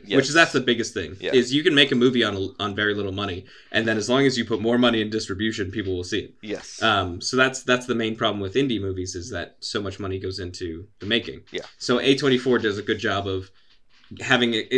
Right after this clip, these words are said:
Speaker 2: and that's why they're so profitable and why they're so big right now, is
Speaker 1: Mm-hmm.
Speaker 2: because they've made such an emphasis on,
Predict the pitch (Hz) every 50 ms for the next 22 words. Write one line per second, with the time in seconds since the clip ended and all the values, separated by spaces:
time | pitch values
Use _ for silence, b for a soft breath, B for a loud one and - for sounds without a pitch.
0 | 127 135 139 143 147 143 - 143 127 117 117 107 - 135 120 - - - - 123
1 | 131 135 139 120 107 107 101 98 98 101 107 98 101 101 - 107 92 - 117 123
2 | 123 120 104 90 85 90 92 87 87 104 101 - 95 95 101 98 95 95 98 101
3 | 92 90 92 - b b b b b - 107 101 95 - - 107 101 - 90 -
4 | - 98 101 95 95 90 - 95 90 90 - - - - - 98 95 92 90 90
5 | 90 85 85 90 95